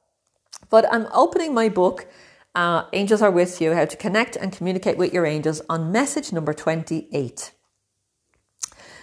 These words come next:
And it says, "You will know your angel's name today."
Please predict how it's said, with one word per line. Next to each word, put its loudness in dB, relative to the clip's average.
And 2
it 0
says, 2
"You 6
will 4
know 0
your -6
angel's -2
name -2
today." -6